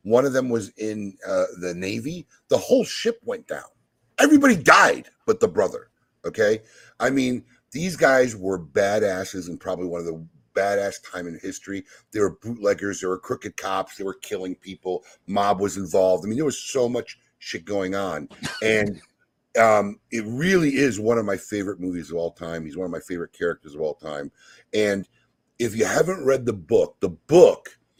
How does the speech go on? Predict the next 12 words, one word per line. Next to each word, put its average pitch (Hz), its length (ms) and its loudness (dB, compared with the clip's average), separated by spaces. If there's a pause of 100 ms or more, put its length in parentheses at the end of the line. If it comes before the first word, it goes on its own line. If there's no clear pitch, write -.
so 123 340 4 (180)
the 120 100 -2
younger 160 440 4
brother 131 360 6
in 117 80 0
this 107 180 -4
movie 101 220 -4
is - 80 -10
played 98 240 -4
by 85 100 0
Shia 85 440 -2
LaBeouf. 69 480 -6